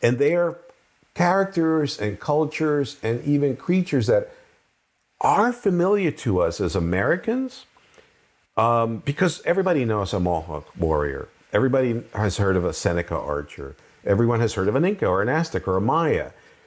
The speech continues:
We might not have heard of all of the cool things that they're doing or some of the characters that, you know, that are a part of their mythology, but we, we do have a surface understanding, you know, a layer understanding of who these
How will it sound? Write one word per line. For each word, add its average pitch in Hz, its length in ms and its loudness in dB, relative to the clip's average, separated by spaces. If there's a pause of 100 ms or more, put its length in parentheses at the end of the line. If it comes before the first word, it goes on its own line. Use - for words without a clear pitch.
(120)
We 143 140 2
might 208 140 4
not 156 180 0
have 123 180 -2
heard 127 240 0
of 107 100 -2
all 110 240 2
of 98 120 -4
the 104 80 -4
cool 107 240 0
things 98 300 0
that 92 120 0
they're 92 140 2
doing 98 420 2
or 85 180 0
some 95 220 0
of 95 60 2
the 90 80 0
characters 98 640 0
that, 87 180 0 (120)
you 92 140 -2
know, 82 160 -6 (320)
that 92 120 2
are 92 80 4
a 90 40 -2
part 98 240 0
of 92 60 2
their 90 120 2
mythology, 87 760 -2 (480)
but - 200 2
we, 117 260 2
we 113 140 0
do 156 300 2
have 156 180 -2
a 113 40 -4
surface 123 480 0
understanding, 92 760 0
you 92 100 -2
know, 82 180 -2
a 90 40 -4
layer 107 360 2
understanding 85 500 -4
of 76 120 -8
who 90 180 0
these 82 280 -4